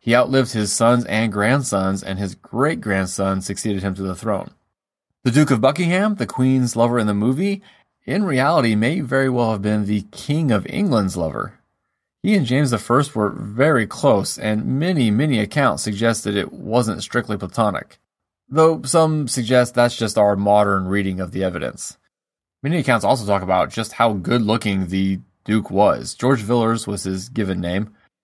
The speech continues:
In fact, the Duke of Buckingham was a title created by the king for Villiers.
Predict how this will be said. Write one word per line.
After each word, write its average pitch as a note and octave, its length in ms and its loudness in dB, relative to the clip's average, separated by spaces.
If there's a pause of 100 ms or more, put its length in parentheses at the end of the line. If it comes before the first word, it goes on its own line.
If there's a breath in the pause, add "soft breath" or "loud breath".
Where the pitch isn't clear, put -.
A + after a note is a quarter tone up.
(200)
In G2 340 -2
fact, G#2 460 0
the G2+ 240 -2
Duke D3 220 -2
of G#2 100 -4
Buckingham A2+ 420 2
was F#2+ 140 -4
a F#2 40 -8
title A#2 380 2
created G2+ 640 -2
by A2+ 220 2
the G2+ 100 -2
king F#2+ 340 -4
for A2+ 300 -2
Villiers. - 480 -8